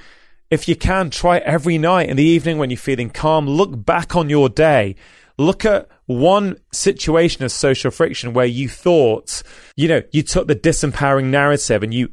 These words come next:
you created that mental turmoil for yourself, and then go, "Well, what other story could I have written about that situation in my mind?"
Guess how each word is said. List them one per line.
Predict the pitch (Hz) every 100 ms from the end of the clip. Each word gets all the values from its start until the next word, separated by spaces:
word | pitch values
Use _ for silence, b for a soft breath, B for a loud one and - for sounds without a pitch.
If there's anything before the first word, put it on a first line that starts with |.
| -
you | 127
created | - - 151 156 -
that | 117 110
mental | 123 135 - 123
turmoil | - 143 127 120
for | -
yourself, | 110 107 - 101 98
and | 123
then | 147
go, | 135 165 165 156 B B -
"Well, | 202
what | 165 233 -
other | 190
story | - - 185 165 131
could | - 147
I | 139
have | 131
written | 117 139 -
about | 117 113 120
that | -
situation | - - 131 120 -
in | 117
my | 110 110
mind?" | 135 131 104